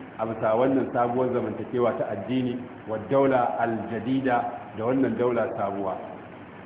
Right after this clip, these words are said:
Ila akhir ma darasnahu, har zuwa dai karshen abin da muka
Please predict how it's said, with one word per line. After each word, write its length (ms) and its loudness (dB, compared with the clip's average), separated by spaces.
Ila 240 4
akhir 320 6
ma 120 6
darasnahu, 760 4
har 180 4
zuwa 200 8
dai 140 4
karshen 380 -2
abin 200 0
da 60 0
muka 200 -2